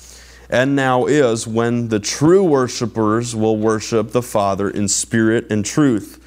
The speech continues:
for the Father is seeking such to worship him."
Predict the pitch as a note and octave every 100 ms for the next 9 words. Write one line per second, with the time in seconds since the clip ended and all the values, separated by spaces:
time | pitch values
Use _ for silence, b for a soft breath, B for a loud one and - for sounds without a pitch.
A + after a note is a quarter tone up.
0 | B B B - A#2+ G#2+ - A#2+ C3 C#3
1 | F#2 G#2+ - C3+ C3 G#2 G2+ - G2 F#2+
2 | - G#2 G2 A2+ B2 - - - C#2